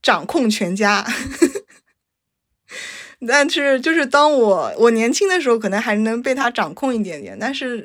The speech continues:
比如说我到了现在这个阶段，我有自己的能力之后，我想干我想干的，所以他是特别的不开心，他就，然后他就，就是类似于说要，那时候要跟我断绝关系，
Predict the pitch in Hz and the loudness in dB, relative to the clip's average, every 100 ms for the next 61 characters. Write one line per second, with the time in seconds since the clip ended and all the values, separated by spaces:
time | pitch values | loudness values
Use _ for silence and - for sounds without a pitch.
0 | 208 208 202 247 233 190 226 220 214 240 | -10 -6 -4 0 0 0 0 0 -2 -4
1 | 220 214 202 214 202 220 202 - 214 214 | -4 -2 -2 -2 -2 -2 -2 -6 -4 0
2 | 220 208 262 214 185 180 208 208 220 208 | 2 0 -2 -4 -4 -6 -6 -4 -4 -2
3 | 180 202 220 170 214 214 - 135 180 214 | -2 -2 -4 -6 -4 -4 -4 -6 -6 -4
4 | 156 147 170 143 - - - - - 226 | -6 -6 -8 -8 -16 -20 -20 -10 0 2
5 | 220 - 226 240 220 - 226 190 175 170 | 2 0 -2 -2 -6 -4 0 0 -2 -4
6 | 147 92 - _ _ _ _ _ _ _ | -4 -6 -12 _ _ _ _ _ _ _
7 | - 196 - 170 202 180 165 175 220 220 | -6 -4 -2 -2 -2 -6 -10 -6 -2 -2
8 | 190 - - 107 196 233 247 233 214 247 | -2 -8 -14 -2 0 2 2 2 0 -2
9 | 226 233 190 _ - 254 226 196 208 220 | 0 0 0 _ -8 -6 -2 0 2 0
10 | 214 196 202 196 117 180 180 214 208 196 | -4 -6 -4 -6 -4 -4 -2 -2 0 0
11 | 190 196 175 202 180 170 175 175 208 - | -2 -4 -4 -4 -4 -6 -8 -8 -8 -10
12 | 104 | -18